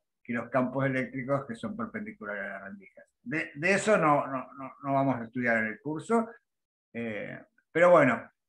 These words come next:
por ejemplo, se hacen redes, esta, una red como esta, ven que en vez de ser,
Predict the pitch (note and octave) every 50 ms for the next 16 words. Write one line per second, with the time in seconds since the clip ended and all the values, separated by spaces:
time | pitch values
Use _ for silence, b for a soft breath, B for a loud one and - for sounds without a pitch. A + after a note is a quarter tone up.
0 | _ - B2+ B2+ B2+ - D3+ D3+ C#3 D3 E3 E3+ E3+ D#3 - - - - - D3
1 | C3+ C3+ C3+ - D3+ C#3 C3 C3+ B2+ D3 D#3 D#3 D#3 D#3 D#3 - b b b F3
2 | E3+ - G#3+ F#3+ - - - A3+ A3 A3+ A3 A3 A#3+ A#3 A3+ - B3 A#3+ B3 C#4
3 | C#4 A#3 - - - A3 A3 A3+ G#3+ A3 - - - B2+ E3+ G3+ A3 G#3+ G#3+ G3
4 | F#3 E3 D#3 F3+ F#3+ G3+ F#3+ - - - G#3 G#3 F#3+ D#3 - -